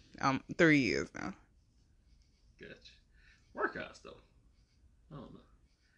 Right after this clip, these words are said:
Speaker 2: I work out a lot. When I work out.
Speaker 1: I don't know. It says who works out more. I think I got you beat
Speaker 2: Yeah.
Speaker 1: in that.
Speaker 2: Probably.
Speaker 1: Just 'cause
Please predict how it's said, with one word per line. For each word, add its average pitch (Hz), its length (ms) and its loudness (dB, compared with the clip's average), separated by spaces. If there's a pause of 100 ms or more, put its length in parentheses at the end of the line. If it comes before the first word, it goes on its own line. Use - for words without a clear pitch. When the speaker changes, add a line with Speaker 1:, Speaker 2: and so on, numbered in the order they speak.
(320)
Speaker 2:
I - 40 -12
work - 180 -4
out 73 140 -8
a - 60 -10
lot. - 160 -14 (1800)
When 92 140 -12
I - 120 -12
work - 200 -18
out. - 140 -18 (680)
Speaker 1:
I 254 120 -14
don't 330 240 -12
know. 339 220 -8 (140)
It 208 60 2
says 196 360 4
who - 180 0
works 190 360 4
out 147 240 6
more. 185 680 -2 (1900)
I - 40 -20
think 311 200 0
I 302 40 6
got 269 260 8
you 220 80 6
beat 202 320 4
Speaker 2:
Yeah. 143 80 4
Speaker 1:
in 160 100 2
that. 131 300 -2 (240)
Speaker 2:
Probably. - 180 -18 (500)
Speaker 1:
Just 202 220 2
'cause 190 260 2